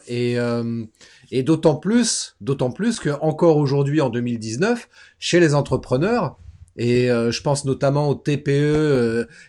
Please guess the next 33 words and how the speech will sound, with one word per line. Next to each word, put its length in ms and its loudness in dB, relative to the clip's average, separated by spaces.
et 80 -4
les 80 -2
petites 340 -6
P 140 2
M 140 4
E 20 2
qui 180 0
auraient 180 0
toute 220 -4
légitimité 640 -2
et 100 0
tout 220 -2
intérêt 380 2
justement 340 -6
à 60 0
être 100 -8
présents 420 -6
sur 260 -4
le 100 0
web, 280 4
sur 180 -4
les 100 0
réseaux 240 0
sociaux, 540 -2
en 120 -14
présentant 420 -4
de 160 -10
temps 160 -4
en 80 -4
temps 200 -6
des 100 -2
vidéos, 560 -2
euh, 140 -4